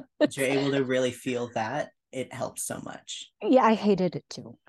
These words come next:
Speaker 2: It was like, "Oh, it is what it is." I'm like, "I don't care <laughs> if that is what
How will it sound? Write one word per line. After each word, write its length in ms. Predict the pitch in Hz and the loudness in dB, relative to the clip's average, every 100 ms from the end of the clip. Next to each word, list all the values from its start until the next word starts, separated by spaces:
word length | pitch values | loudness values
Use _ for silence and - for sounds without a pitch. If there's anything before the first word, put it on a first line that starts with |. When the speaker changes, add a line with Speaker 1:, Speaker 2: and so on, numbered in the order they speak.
| _ | _
Speaker 2:
It 60 | 190 | 4
was 240 | 196 208 | 6 6
like, 160 | 262 262 | 6 8
"Oh, 120 | 285 | 8
it 80 | 254 | 8
is 200 | 277 262 | 6 6
what 140 | 262 | 6
it 140 | 254 240 | 6 8
is." 220 | 226 180 | 6 4
I'm 60 | 180 | -2
like, 120 | 190 | 2
"I 120 | 208 | 4
don't 200 | 254 - | 4 2
care 480 | - 240 254 156 98 _ _ _ | -2 4 6 6 0 _ _ _
<laughs> 300 | _ _ _ | _ _ _
if 220 | 208 214 - | -6 -4 0
that 180 | 233 - _ 226 | -2 -2 _ 0
is 260 | 254 190 - - | 2 2 -4 -8
what 240 | 196 | -2